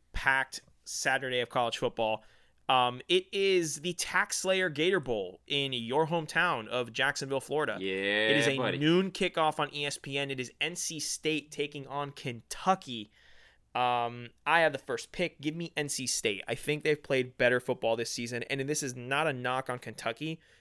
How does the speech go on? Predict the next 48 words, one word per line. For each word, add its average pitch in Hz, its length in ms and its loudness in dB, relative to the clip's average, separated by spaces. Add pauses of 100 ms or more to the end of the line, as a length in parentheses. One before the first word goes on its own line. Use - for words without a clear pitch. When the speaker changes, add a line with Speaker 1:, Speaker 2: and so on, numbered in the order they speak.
Speaker 1:
because, 123 200 0
again, 123 400 0
we 123 120 -4
really 127 340 -4
like 117 240 0
Mark 110 220 -6
Stoops. - 440 -6 (540)
But, 147 520 2 (1120)
um, 104 420 -2
this 131 120 0
N 151 120 2
C 151 80 -4
State 135 260 -2
team 131 160 -8
has 123 80 -8
been 113 120 -10
playing 117 240 -4
really 117 180 -4
well 113 180 0
this 110 220 -4
year. 107 240 -2 (480)
And 107 600 -4 (160)
I 180 80 6
don't 202 100 6
know. 135 120 2 (300)
I 139 100 4
just 135 180 -4
feel 160 140 6
like 143 280 2 (1400)
gut, 135 240 2
you 110 80 -10
know? 123 240 -6
Speaker 2:
I, 113 100 0 (140)
I 123 80 4
agree. 98 240 -2 (720)
N 101 100 -4
C 101 120 -8
State. 87 260 -4 (180)
I 98 80 -2
agree. 90 200 -4
Speaker 1:
N 139 80 -4
C 147 60 -4
State? 156 260 4
Speaker 2:
Kentuck-, 123 140 2
Speaker 1:
Beautiful. 123 220 2
Speaker 2:
Kentucky's 127 300 -2
been 117 160 -2
fine, 107 460 -4